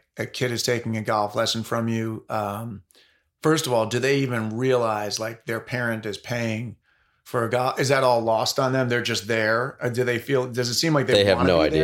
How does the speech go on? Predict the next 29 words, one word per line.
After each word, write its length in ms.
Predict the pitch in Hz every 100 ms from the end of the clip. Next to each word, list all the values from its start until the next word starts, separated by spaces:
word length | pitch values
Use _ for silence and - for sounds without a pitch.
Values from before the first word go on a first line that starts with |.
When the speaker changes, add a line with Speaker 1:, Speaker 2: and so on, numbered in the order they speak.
| 73
Speaker 2:
idea. 140 | 69 - _
Speaker 1:
No 220 | - 127 110
idea. 260 | 107 69
Speaker 2:
They 120 | 85 80
have 160 | 76
no 160 | 76 71
idea. 360 | 65 67 62 - _ _ _ _ _
And 180 | - 82
every 240 | 87 85 82
once 240 | 80 -
in 60 | 78
a 20 |
while, 440 | 76 71 69 - -
when 180 | 78 76
they're 260 | 73 73 - _ -
really 220 | 78 76
misbehaving, 720 | 73 - 67 67 67 64 64 _ _ _ _ _ _ _ _ _ _ _
you 80 | 69
know, 100 | 69
and 80 | 58
I 80 | 73
don't 140 | 80
know 100 | 71
if 100 | 67
this 160 | 67 62
is 100 | 62
right 160 | 69 64
or 60 |
wrong, 460 | 62 69 62 60